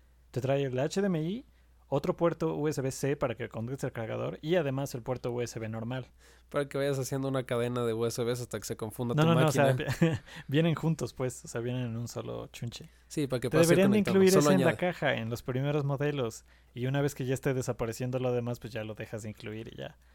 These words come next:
Speaker 2: Sí, sí,
Speaker 1: Pero
Speaker 2: creo
Speaker 1: creo
Speaker 2: que
Speaker 1: que... son demasiado orgullosos para hacer eso.
Speaker 2: Exacto. Y sabes que si hicieras eso, si incluyeras algo en tu
Speaker 1: Ajá.
Speaker 2: paquete,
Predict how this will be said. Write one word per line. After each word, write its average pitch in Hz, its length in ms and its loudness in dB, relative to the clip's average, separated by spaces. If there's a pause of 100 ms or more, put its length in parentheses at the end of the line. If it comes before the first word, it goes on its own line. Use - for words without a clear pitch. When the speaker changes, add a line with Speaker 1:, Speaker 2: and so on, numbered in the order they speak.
Speaker 2:
Sí, 135 420 -4
sí, 127 140 0
Speaker 1:
Pero 123 120 6
Speaker 2:
creo 196 140 4
Speaker 1:
creo - 140 2
Speaker 2:
que 196 40 -10
Speaker 1:
que... 170 60 2
son 156 160 2
demasiado 135 400 2
orgullosos 117 480 -4
para 110 160 -12
hacer - 220 -10
eso. - 240 -18 (320)
Speaker 2:
Exacto. 127 460 -4
Y 139 120 -4
sabes 143 300 0
que - 280 -6
si - 180 -4
hicieras 147 400 2
eso, 143 220 0
si 131 260 -2
incluyeras 147 800 0
algo 143 420 2
en 120 180 0
tu 123 60 0
Speaker 1:
Ajá. - 40 -4
Speaker 2:
paquete, 123 460 -4